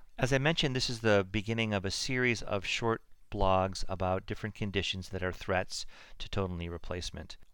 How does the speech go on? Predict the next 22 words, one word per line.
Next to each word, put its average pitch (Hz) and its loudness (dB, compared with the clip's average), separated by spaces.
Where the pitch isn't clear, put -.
We'll 113 4
have 104 4
more 107 4
for - -2
you 98 -2
very 95 0
soon, 110 -2
so, 98 0
you - -6
know, 92 -4
hopefully 110 0
you 101 -2
have 101 0
subscribed 98 0
to 104 -2
the 95 -2
podcast 92 -2
and 92 -4
you'll 92 -4
get 90 -8
these 90 -6
automatically 90 -2